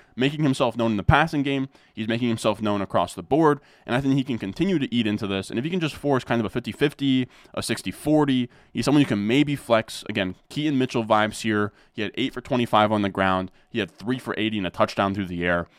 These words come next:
He's gonna be somebody that has a really low floor on a weekly basis, right, where he's gonna get, like, ten to twelve touches, but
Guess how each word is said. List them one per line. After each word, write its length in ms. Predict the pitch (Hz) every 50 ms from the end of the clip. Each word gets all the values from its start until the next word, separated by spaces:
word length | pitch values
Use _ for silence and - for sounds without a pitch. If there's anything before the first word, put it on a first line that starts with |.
| _ _
He's 120 | - 107
gonna 140 | 110 131 143
be 80 | 143 135
somebody 360 | - 139 127 131 131 127 127
that 220 | 110 107 98 82 -
has 300 | 104 101 101 98 92 - 87
a 60 | 90
really 260 | 82 90 117 139 139
low 180 | 131 123 123 123
floor 260 | - - 110 117 123
on 60 | 120
a 60 | 110
weekly 260 | 95 101 - - 107
basis, 440 | 92 98 107 131 - - 143 143 -
right, 180 | 98 101 110 71
where 240 | 87 92 90 87 - _ _ _ _
he's 120 | 113 110
gonna 120 | 113 110
get, 100 | 107 117
like, 160 | 98 87 82 - _ _ _ _ _ _ _ _ _ _ _ _ _ _ _ _ _
ten 420 | - - 113 110 117 117 117 113
to 120 | - 110 98
twelve 340 | - - 107 107 104 -
touches, 520 | - 110 117 - - 139 135 135 127 - - _ _ _ _ _ -
but 280 | 113 120 113 - -